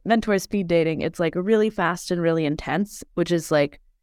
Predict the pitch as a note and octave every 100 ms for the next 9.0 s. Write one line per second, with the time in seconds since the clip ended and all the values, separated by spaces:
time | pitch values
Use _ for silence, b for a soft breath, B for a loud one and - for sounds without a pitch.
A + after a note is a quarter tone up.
0 | _ - E3+ E3+ F3+ - C4 G#3 F#3 E3+
1 | E3 D3 D3+ E3 D3+ - D#3+ D#3+ E3+ D#3+
2 | D#3 D3 D3+ - D#3+ D3+ D3+ - - D3
3 | C#3+ D3 D3+ C3 D3 - C#3+ D3 - C#3+
4 | D3 D3 D3 C#3+ D3 C3 D3 D3 D3+ -
5 | - C#3+ C3+ D3+ D#3+ D3 C#3+ C#3+ E2 -
6 | - - - - E3+ D#3 D#3 D#3+ D3 -
7 | C3 D3+ - G#2 - - G#2 - G2+ F#2+
8 | - - B2 C2+ C#2+ F#2 - - -